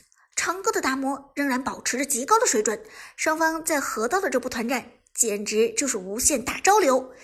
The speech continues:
一个大招接着一个大招，打得赏心悦目。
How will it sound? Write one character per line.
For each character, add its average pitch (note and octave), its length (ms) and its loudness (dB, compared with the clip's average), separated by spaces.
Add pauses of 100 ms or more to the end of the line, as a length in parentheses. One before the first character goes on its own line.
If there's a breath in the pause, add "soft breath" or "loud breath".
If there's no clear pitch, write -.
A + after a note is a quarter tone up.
(140 loud breath)
一 G4 140 -2
个 A4+ 80 2
大 G4+ 140 2
招 F4 220 4 (200)
接 E4 280 2
着 D4+ 100 -2
一 A#3+ 140 -4
个 D4+ 100 0
大 C4+ 160 0
招， D#4 400 0 (160)
打 - 200 -4
得 B3+ 100 -2
赏 A#3 300 -2
心 G4 280 4
悦 A4+ 140 6
目。 - 500 -2